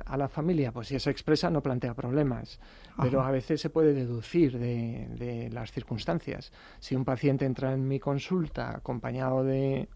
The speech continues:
Speaker 2: Ajá.
Speaker 1: un familiar,
Speaker 2: Un familiar.
Speaker 1: pues implícitamente me está dando a entender que no le importa que,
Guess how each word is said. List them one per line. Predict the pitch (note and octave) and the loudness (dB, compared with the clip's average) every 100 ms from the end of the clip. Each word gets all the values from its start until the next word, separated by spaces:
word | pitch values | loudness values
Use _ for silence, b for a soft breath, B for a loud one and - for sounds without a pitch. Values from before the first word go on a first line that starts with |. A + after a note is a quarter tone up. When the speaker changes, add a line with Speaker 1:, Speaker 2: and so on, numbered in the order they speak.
| - - - | -14 -14 -12
Speaker 2:
Ajá. | - - - - - - B2+ - | -12 -12 -12 -10 -6 -4 -4 -4
Speaker 1:
un | D3+ | -6
familiar, | C#3 D3 D3 - | -2 2 4 4
Speaker 2:
Un | - | 4
familiar. | B2+ B2 B2 | 2 2 0
Speaker 1:
pues | |
implícitamente | C#3 C3 B2+ C#3 D3 C#3+ D3 C#3+ D#3+ - B B B B B | -2 -2 0 2 4 6 4 4 0 0 B B B B B
me | B2 | -6
está | A#2 B2+ | -4 -2
dando | B2 B2+ | 0 2
a | |
entender | B2 A#2+ B2+ C3+ C#3+ | 2 2 4 4 2
que | - B2+ C#3+ - A2 | 0 0 0 -2 -4
no | - C3 C3 C3+ C3 | -6 -4 0 2 2
le | B2+ | 2
importa | A#2+ C3 B2+ B2 | 0 0 -2 -2
que, | B2+ C3+ B2+ | 0 0 0